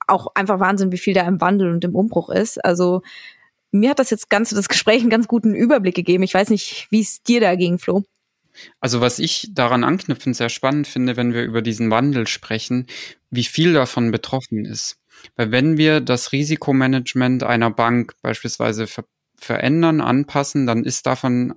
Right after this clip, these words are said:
Speaker 2: einerseits der Finanzmarkt als Ganzes betroffen, aber auch die Kundinnen der Bank. Also damit ändert sich eigentlich so eine ganze Wertschöpfungskette. Und das finde ich so, so interessant eben zu sehen, wie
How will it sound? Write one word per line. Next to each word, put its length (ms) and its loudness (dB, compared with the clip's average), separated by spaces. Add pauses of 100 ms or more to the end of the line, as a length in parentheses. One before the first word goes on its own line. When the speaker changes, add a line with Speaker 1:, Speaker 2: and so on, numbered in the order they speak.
Speaker 2:
einerseits 540 0
der 120 -4
Finanzmarkt 720 0
als 200 -6
Ganzes 400 -2
betroffen, 580 -6 (380)
aber 380 2
auch 180 0
die 440 -4 (140)
Kundinnen 840 0
der 140 2
Bank. 340 0
Also 180 -4
damit 280 0
ändert 340 0
sich 240 -8
eigentlich 500 0
so 80 -4
eine 140 0
ganze 360 -4
Wertschöpfungskette. 1080 -6 (760)
Und 160 0
das 240 2
finde 280 2
ich 180 -4
so, 540 -2
so 220 -4
interessant 600 0
eben 240 -4
zu 140 -10
sehen, 400 -2
wie 320 -4